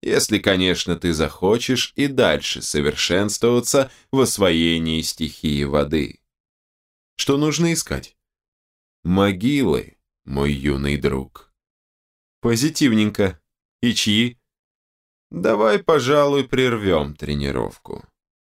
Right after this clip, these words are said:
Совсем скоро тебе придется покинуть туманный чертог. А то, что я расскажу, нужно выслушать внимательно.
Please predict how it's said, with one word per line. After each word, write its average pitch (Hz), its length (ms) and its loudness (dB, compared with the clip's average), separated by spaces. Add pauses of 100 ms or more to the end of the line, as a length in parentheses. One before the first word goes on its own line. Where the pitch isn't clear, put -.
(120)
Совсем 120 480 2
скоро 117 420 2
тебе 104 300 0
придется 101 600 0
покинуть 104 680 -2
туманный 71 640 -2
чертог. - 760 -6 (600)
А 76 120 -2
то, 82 160 2
что - 220 0
я 78 220 2
расскажу, 78 760 -4 (380)
нужно 95 440 2
выслушать 98 760 0
внимательно. 98 960 -2